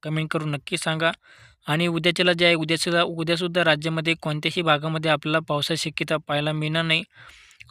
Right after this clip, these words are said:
जर उद्याच्याला जे आहे, कोणत्या भागामध्ये पाऊस पडला, तर खाली कमेंट करून नक्की सांगा. शक्यतो जे आपला पश्चिम महाराष्ट्रातील सोलापूर, सांगली या भागामध्ये थोडाफार हलका ते रिमझिम पाऊस पाहायला मिळू शकतो उद्याच्या दरम्यान, अ, काही भागामध्ये, नाहीतर, अ, कुठेही आपल्याला जे आहे, उद्याच्या दरम्यान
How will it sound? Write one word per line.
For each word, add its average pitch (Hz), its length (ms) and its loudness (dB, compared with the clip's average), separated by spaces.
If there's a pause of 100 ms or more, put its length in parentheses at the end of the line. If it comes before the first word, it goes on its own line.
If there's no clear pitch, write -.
(120)
जर 156 120 2
उद्याच्याला 165 540 2
जे 170 80 2
आहे, 165 120 2
कोणत्या 160 340 -2
भागामध्ये 160 420 0
पाऊस 151 360 -4
पडला, 156 320 0
तर 160 140 -2
खाली 143 200 -2
कमेंट 160 320 -2
करून 156 200 -2
नक्की 147 260 -6
सांगा. 160 320 -2
शक्यतो 165 440 -6
जे 165 120 0
आपला 160 280 0 (100)
पश्चिम 160 300 -4
महाराष्ट्रातील 156 380 0
सोलापूर, 151 420 -4
सांगली 156 320 -2
या 156 80 2
भागामध्ये 147 460 0 (480)
थोडाफार 160 440 4
हलका 143 260 -2 (100)
ते 175 40 0
रिमझिम 160 300 -2
पाऊस 156 300 -2
पाहायला 151 220 0
मिळू 156 180 -2
शकतो 170 280 -4
उद्याच्या 156 280 -4
दरम्यान, 160 320 -2 (640)
अ, 135 220 -2
काही 151 180 -2
भागामध्ये, 160 540 2 (160)
नाहीतर, 156 400 -2 (320)
अ, 147 140 -2 (120)
कुठेही 165 340 0
आपल्याला 165 320 2
जे 160 80 0
आहे, 160 80 2
उद्याच्या 156 320 -2
दरम्यान 160 340 -2